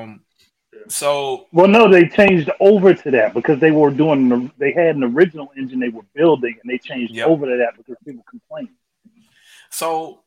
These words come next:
Speaker 1: I wonder
Speaker 3: Ugh.
Speaker 1: i-, if it, if it was a shooter all the way through, like, and they
Speaker 2: A cover shooter?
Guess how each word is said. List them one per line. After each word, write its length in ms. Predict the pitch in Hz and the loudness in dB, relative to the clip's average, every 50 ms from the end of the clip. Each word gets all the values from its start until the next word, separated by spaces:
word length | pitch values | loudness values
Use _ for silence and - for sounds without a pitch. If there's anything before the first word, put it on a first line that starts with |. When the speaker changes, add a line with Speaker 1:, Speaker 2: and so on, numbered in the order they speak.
| _ _ | _ _
Speaker 1:
I 100 | 156 180 | -8 -8
wonder 600 | 160 139 139 180 226 226 190 175 160 151 135 - _ 165 | -8 -8 -8 -8 -8 -8 -8 -10 -10 -10 -12 -14 _ -8
Speaker 3:
Ugh. 240 | 160 139 113 113 - - - | -8 -8 -8 -10 -14 -18 -20
Speaker 1:
i-, 100 | 160 160 165 | -20 -6 -6
if 160 | 185 190 - | -6 -4 -4
it, 120 | - - - | -8 -10 -8
if 140 | 180 185 - | -10 -10 -10
it 100 | 233 226 226 | -10 -8 -6
was 200 | 208 190 160 160 | -6 -6 -6 -8
a 100 | 143 127 | -10 -10
shooter 680 | - - - - 165 165 151 123 117 104 - - _ - | -10 -10 -10 -10 -10 -10 -12 -12 -12 -14 -16 -16 _ -6
all 300 | 117 123 127 131 139 139 | -4 -2 -2 -2 -2 -4
the 60 | 143 | -8
way 200 | 135 139 131 127 | -10 -10 -10 -10
through, 420 | 123 - 123 113 113 104 95 90 95 _ _ _ _ _ _ _ _ _ _ _ _ _ _ _ _ _ _ _ | -12 -14 -18 -20 -20 -20 -20 -20 _ _ _ _ _ _ _ _ _ _ _ _ _ _ _ _ _ _ _ _
like, 300 | 107 110 110 101 - - _ _ _ | -12 -12 -10 -12 -14 -20 _ _ _
and 140 | 113 110 110 | -18 -14 -12
they 200 | 117 123 120 117 | -12 -12 -12 -12
Speaker 2:
A 20 | 113 | -12
cover 240 | 151 160 156 170 | -12 -12 -12 -14
shooter? 380 | 170 170 208 208 202 175 175 | -10 -8 -8 -8 -8 -10 -16